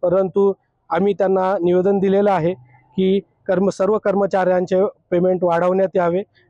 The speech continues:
व जो सरकारी नियमाप्रमाणे भत्ता असेल किंवा, अ, मिनिमम वेजेस ॲक्ट जो आहे, त्याच्याप्रमाणे सर्व कर्मचाऱ्यांना पेमेंट देण्यात यावे, ही आम्ही मागणी केलेली आहे. आणि जे आंदोलन नर्सिंग होम इथं सुरू आहे, ते असेच सुरू होणार आहे. जोपर्यंत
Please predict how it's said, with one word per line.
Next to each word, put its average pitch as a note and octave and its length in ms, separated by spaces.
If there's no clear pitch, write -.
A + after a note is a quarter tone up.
व F#3 240
जो F#3+ 220
सरकारी F#3 580
नियमाप्रमाणे F3+ 800
भत्ता D#3+ 360
असेल F3+ 300
किंवा, F#3 260
अ, E3+ 480
मिनिमम G3 360
वेजेस F#3 340
ॲक्ट F3 180
जो F3+ 140
आहे, F3 320
त्याच्याप्रमाणे F#3+ 920
सर्व F#3+ 260
कर्मचाऱ्यांना F#3 800
पेमेंट F#3 440
देण्यात F3+ 340
यावे, F3+ 240
ही F3+ 60
आम्ही F3+ 300
मागणी F3 300
केलेली G3 380
आहे. F3 240
आणि E3 140
जे F3 140
आंदोलन G3 540
नर्सिंग F#3+ 360
होम F#3 180
इथं F#3+ 180
सुरू F#3 280
आहे, F3+ 220
ते - 360
असेच G#3+ 300
सुरू G#3+ 240
होणार F#3 300
आहे. F3+ 220
जोपर्यंत G3+ 600